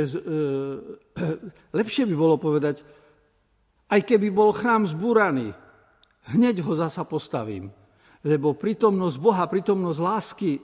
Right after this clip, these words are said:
vo mne, v mojom živote je tak veľká, že ho ani zlo, ani hriech, ani smrť, ani nič nezničí. A každý z nás, kto prim-, prijal Ježiša za vzor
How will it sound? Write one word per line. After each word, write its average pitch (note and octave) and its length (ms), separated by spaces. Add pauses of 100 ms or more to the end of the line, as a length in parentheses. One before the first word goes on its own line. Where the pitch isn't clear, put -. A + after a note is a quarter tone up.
vo C#3 240
mne, D3+ 400
v C#3+ 80
mojom D3+ 320
živote C#3+ 480
je C3+ 160
tak F#3+ 320
veľká, C3 720 (960)
že D3+ 240
ho G3 80
ani F#3 320
zlo, D#3+ 560
ani E3 240
hriech, F3 480
ani E3 240
smrť, - 720
ani D3 240
nič F#3 320
nezničí. D3 600 (1600)
A B2+ 80
každý G3+ 320
z D#3 80
nás, F#3+ 320
kto C3 480 (240)
prim-, G#3+ 400
prijal F#3 400
Ježiša D#3+ 480
za C3 160
vzor D#3 560